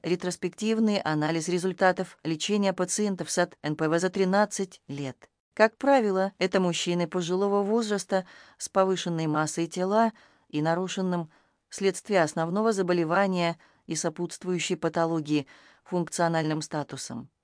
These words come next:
Большинство оцененных параметров: средний возраст пациента, соотношение мужчин и женщин,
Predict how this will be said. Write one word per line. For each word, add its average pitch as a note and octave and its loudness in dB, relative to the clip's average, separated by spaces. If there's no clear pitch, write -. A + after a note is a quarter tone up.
Большинство F#3+ 0
оцененных F3 0
параметров: F3 0
средний E3+ -2
возраст A3+ -2
пациента, D3+ -2
соотношение F3 -2
мужчин D#3+ -4
и D3+ -4
женщин, D3 -4